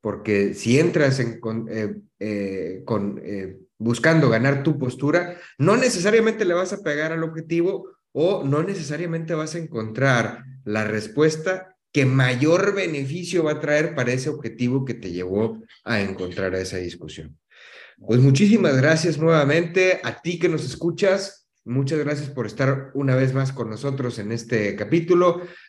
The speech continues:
A Juan Antonio, Alvin y Manuel, pues les mando un abrazote. Muchas gracias por, por estar, eh, con, con, con, en es-, en esta mesa tan, tan, tan, siempre en mi, en mi opinión, tan nutritiva.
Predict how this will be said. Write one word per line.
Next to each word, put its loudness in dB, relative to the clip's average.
A -6
Juan 0
Antonio, 4
Alvin 4
y 0
Manuel, -2
pues -6
les -4
mando 4
un 2
abrazote. 0
Muchas -2
gracias -2
por, -8
por -4
estar, 0
eh, 0
con, -4
con, -8
con, -6
en 0
es-, 6
en 2
esta 4
mesa 2
tan, -6
tan, -4
tan, -2
siempre 4
en 4
mi, 6
en 0
mi 2
opinión, 0
tan 0
nutritiva. -4